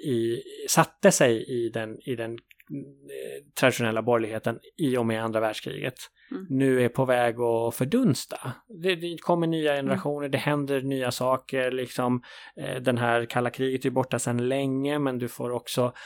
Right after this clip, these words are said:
Speaker 1: andra typer av, liksom, eh, omdaningar av det politiska landskapet. Och plötsligt så är det liksom saker som faktiskt på mycket goda grunder inte var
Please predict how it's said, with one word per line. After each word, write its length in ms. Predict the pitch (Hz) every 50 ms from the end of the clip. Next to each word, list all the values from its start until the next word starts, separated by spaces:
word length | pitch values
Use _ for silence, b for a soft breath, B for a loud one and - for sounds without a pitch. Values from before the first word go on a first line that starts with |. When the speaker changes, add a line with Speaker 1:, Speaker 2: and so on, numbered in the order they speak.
| B B B
Speaker 1:
andra 600 | - 135 131 127 120 113 110 117 123 131 131 123
typer 540 | - - 147 139 131 123 - _ - 135 123
av, 360 | 120 113 110 110 110 107 110
liksom, 640 | 110 110 - - - 110 107 104 104 104 104 - - - -
eh, 300 | - 117 110 110 110 110 - - 120 - 120 120 - 139 147 - - - - - - - -
omdaningar 1160 | 151 139 120 117 113 113 110 113 113 117 120 117 113 123 123 123 117 120 120 117 117 113 113 113
av 80 | 110
det 80 | 113 110
politiska 400 | - 123 117 110 107 - - 120
landskapet. 440 | 120 120 117 113 - - 135 - -
Och 80 | 135
plötsligt 300 | - 175 160 - - 160
så 100 | - 185
är 160 | 185 165 156 147
det 160 | 147 143 B B B B B B
liksom 260 | - 151 135 - 151 135
saker 300 | - 139 127 - - 123
som 140 | 127 127
faktiskt 420 | - - 127 - - 131 - - _ B B B B B B B B B B B _ _ _ _ -
på 140 | - 151 143
mycket 400 | 151 175 170 170 - - 135 123
goda 360 | 147 165 151 123 110 131 135
grunder 640 | 131 147 170 185 156 123 127 143 170 202 202 180 - - _
inte 480 | - 180 165 143 123 117 - _ - 139
var 220 | 127 131 131